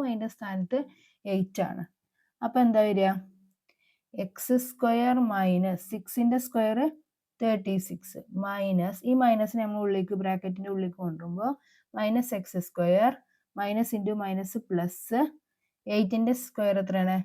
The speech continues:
സിക്സ്റ്റി ഫോർ ആണ് അല്ലേ? ഇനി എക്സ് സ്ക്വയർ മൈനസ് എക്സ് സ്ക്വയർ എന്ന് പറഞ്ഞാൽ സീറോ വരും. മൈനസ് തേർട്ടി സിക്സ് പ്ലസ് സിക്സ്റ്റി ഫോർ ആണ് അല്ലേ? വലുതിന്ന് ചെറുത് കുറച്ച് വലുതിന്റെ ചിഹ്നമായ പ്ലസ് ഇടല്ലേ ചെയ്യുക.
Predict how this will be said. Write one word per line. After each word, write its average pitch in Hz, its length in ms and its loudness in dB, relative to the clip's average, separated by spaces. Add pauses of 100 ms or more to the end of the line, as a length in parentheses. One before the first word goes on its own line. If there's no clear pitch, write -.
(420)
സിക്സ്റ്റി 226 460 0
ഫോർ 175 340 0
ആണ് 160 200 -4
അല്ലേ? 196 200 -2 (680)
ഇനി 226 160 0 (160)
എക്സ് 233 360 0
സ്ക്വയർ 269 340 4
മൈനസ് 269 400 2
എക്സ് 233 220 -2
സ്ക്വയർ 208 280 -4
എന്ന് 208 100 -8
പറഞ്ഞാൽ 202 180 -4
സീറോ 175 360 2
വരും. 175 260 -4 (460)
മൈനസ് 240 640 4
തേർട്ടി 208 480 0
സിക്സ് 208 500 -6 (500)
പ്ലസ് 254 260 6
സിക്സ്റ്റി 196 480 -2
ഫോർ 175 300 0
ആണ് 165 200 -2
അല്ലേ? 190 220 -2 (600)
വലുതിന്ന് 208 400 4
ചെറുത് 220 320 2
കുറച്ച് 214 240 0
വലുതിന്റെ 208 420 0
ചിഹ്നമായ 202 560 -2
പ്ലസ് 202 320 -4
ഇടല്ലേ 196 340 -2
ചെയ്യുക. 190 360 2